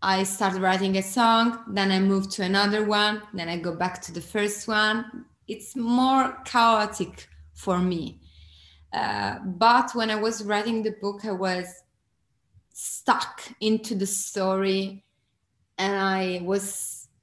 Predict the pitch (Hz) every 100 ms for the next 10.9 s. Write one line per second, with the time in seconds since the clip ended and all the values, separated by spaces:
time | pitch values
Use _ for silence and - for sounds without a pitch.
0 | _ _ _ _ _ _ - - 247 240
1 | 240 233 226 - - - - 233 226 208
2 | 208 208 208 208 - 233 190 180 175 208
3 | - - _ _ _ _ _ _ - -
4 | - 107 98 - 208 214 208 202 202 196
5 | 196 202 190 185 180 185 180 180 175 185
6 | 196 196 226 - _ _ _ - 220 -
7 | 208 202 196 196 196 - 208 208 208 214
8 | 214 226 - _ _ 226 226 240 247 240
9 | 233 233 - - - - 247 240 247 254
10 | 233 226 220 208 196 180 - -